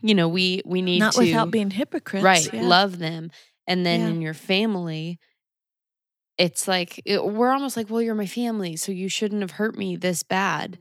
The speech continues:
Speaker 2: Mm,
Speaker 1: But that's
Speaker 2: mm-hmm.
Speaker 1: where our love, our Christ-like love, shines the brightest. We get to be Christ to our family,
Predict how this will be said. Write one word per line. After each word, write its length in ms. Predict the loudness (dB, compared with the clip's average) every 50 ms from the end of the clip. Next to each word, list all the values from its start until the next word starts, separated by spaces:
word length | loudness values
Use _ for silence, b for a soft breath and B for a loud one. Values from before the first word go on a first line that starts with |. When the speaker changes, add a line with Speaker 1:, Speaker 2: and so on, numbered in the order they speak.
| _ -14 -12
Speaker 2:
Mm, 320 | -10 -8 -8 -8 -8 0
Speaker 1:
But 200 | 0 0 0 2
that's 260 | 2 0 2 0 -2
Speaker 2:
mm-hmm. 80 | -2 -2
Speaker 1:
where 380 | 0 0 2 0 0 -2 -4 -8 _ _ _ _ _ _ _ _ _ _ _ _ _ _ _ _ -2 2
our 320 | 4 4 4 4 2 0
love, 560 | 0 0 -2 -2 -2 -2 -4 -4 -6 -8 -12 -20 _ -8 -2 0
our 140 | 0 0 -2
Christ-like 640 | -4 0 0 0 0 0 -2 -4 -4 -4 -6 -4 -2
love, 580 | -2 0 0 0 -2 -4 -6 -6 -10 -16 _ _ _ _ _ _ _ _ -8
shines 560 | -6 -4 -2 -2 -4 -4 -8 -8 -8 -10 -6
the 80 | -6 -6
brightest. 560 | -4 -2 -4 -4 -4 -6 -8 -8 -8 -10 -10 -8
We 240 | -4 -2 -2 -2
get 300 | -2 -2 -4 -4 -4 -4 -6
to 240 | -6 -4 -4 -6 -6
be 640 | -8 -8 -6 -4 -4 -2 -2 -2 -4 -4 -6 -8 _ _ _ _ _ _ _
Christ 680 | 0 0 0 0 -2 -6 -8 -8 -10 -10 -10 -12 -16 _ _ _ _ _ _ _ _ _ _ _ _ _ _ _ _ _ -6 -2
to 120 | 2 2 2
our 100 | 2 0
family, 760 | 0 -2 -2 0 0 0 -2 -2 -2 -2 -2 -4 -6 -8